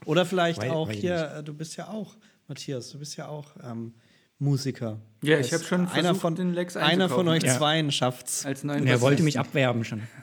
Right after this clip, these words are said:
Speaker 3: <laughs>
Speaker 2: Ja.
Speaker 1: Ja, bei uns ist tatsächlich auch, ähm, jetzt eher ein bisschen ruhiger.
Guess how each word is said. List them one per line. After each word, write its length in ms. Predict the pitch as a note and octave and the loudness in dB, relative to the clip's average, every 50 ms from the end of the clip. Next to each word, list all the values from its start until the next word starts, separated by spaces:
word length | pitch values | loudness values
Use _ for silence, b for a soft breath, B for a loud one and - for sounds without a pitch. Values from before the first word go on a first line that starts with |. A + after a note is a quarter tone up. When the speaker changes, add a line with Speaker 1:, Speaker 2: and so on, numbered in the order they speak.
| - - | -14 -14
Speaker 3:
<laughs> 320 | D#3+ - - - - - - | -14 -12 -14 -14 -14 -10 -8
Speaker 2:
Ja. 140 | B2 A2 A2 - - _ _ _ _ _ - - - - - - - - _ _ _ - - _ _ B B B B B B B B B B B B B | -8 -8 -8 -10 -16 _ _ _ _ _ -12 -10 -10 -10 -10 -14 -20 -20 _ _ _ -20 -20 _ _ B B B B B B B B B B B B B
Speaker 1:
Ja, 240 | - C#3+ D3+ D#3+ D#3 C3+ C3+ C#3 D3 | 0 2 2 2 0 -4 -8 -4 -2
bei 80 | D3 | 0
uns 220 | D3+ D3+ E3 F#3 F3+ | 2 4 4 4 4
ist 140 | G3+ F#3 F#3+ | 2 2 2
tatsächlich 520 | - F3 - - F3 D#3+ D#3+ E3+ D3 D3 | 0 0 0 2 0 0 0 0 -2 -2
auch, 340 | A#2+ B2+ C#3+ D3+ D#3 - - - | -2 0 0 0 0 -2 -6 -8
ähm, 560 | - C#3 C3+ C3+ C3+ C3 C3 C3 C3 C3 C3 B2 | -6 -4 -4 -2 -2 -2 0 -2 -2 -2 -4 -4
jetzt 220 | B2+ B2+ B2+ - | -6 -6 -6 -6
eher 120 | C3+ C#3+ C3+ | -4 -2 -2
ein 80 | C3 | 0
bisschen 260 | C3 C3 - - B2+ B2 | 0 -2 -4 -4 -4 0
ruhiger. 560 | - C#3 E3 F3 D#3+ E3 D#3+ D3+ D3+ D3 | 4 4 4 4 4 2 2 2 0 -2